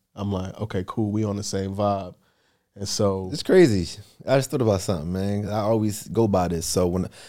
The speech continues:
Speaker 2: before I'm about to make, like, a decision on something, um, I always ask myself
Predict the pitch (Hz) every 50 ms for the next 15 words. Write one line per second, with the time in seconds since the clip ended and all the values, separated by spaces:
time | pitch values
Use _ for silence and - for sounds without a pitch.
0 | - _ - 90 - - 127 127 120 113 113 110 110 107 98 101 107 104 - -
1 | - - _ _ _ _ _ _ 87 87 82 - - - _ _ - 95 87 92
2 | 82 - - - 101 87 73 76 71 73 73 76 - 73 73 67 - - - -
3 | _ _ _ _ _ _ _ _ _ _ - 85 82 78 76 73 73 - - 82
4 | 82 90 90 80 80 80 - - 92 - - 87 78 76 - - 78 76 - -
5 | -